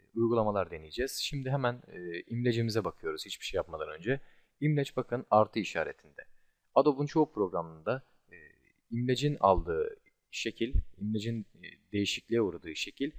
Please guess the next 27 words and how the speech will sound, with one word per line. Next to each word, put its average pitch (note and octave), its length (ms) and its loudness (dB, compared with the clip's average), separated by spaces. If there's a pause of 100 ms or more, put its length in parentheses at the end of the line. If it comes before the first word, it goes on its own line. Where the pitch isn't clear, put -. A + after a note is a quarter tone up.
(200)
genellikle A#2+ 480 -2
bize, G2+ 200 2 (760)
e, - 40 -20 (280)
mouse'un C3 420 4
sol C3 300 2
kliğine E2+ 400 -6
bastığımızda E2+ 760 -2 (640)
ortaya A#2+ 320 4
çıkacak A#2 380 -2
şey A2+ 160 0
hakkında G#2 300 -4
ipucu E2+ 380 -4
verir. - 320 -10 (340)
Artı A#2 520 4 (360)
işareti E2 460 0
genellikle C3+ 640 0 (440)
seçilim C#3 600 2
anlamına D#2+ 420 -6
gelir G2 320 -6
ve C#3 220 2 (1160)
bir A2+ 260 2
dikdörtgen A2+ 460 -2
ya G#2 80 0
da G#2 100 -2
bir G#2+ 160 0
daire G2+ 260 4
oluşturacaksın. E2 760 -6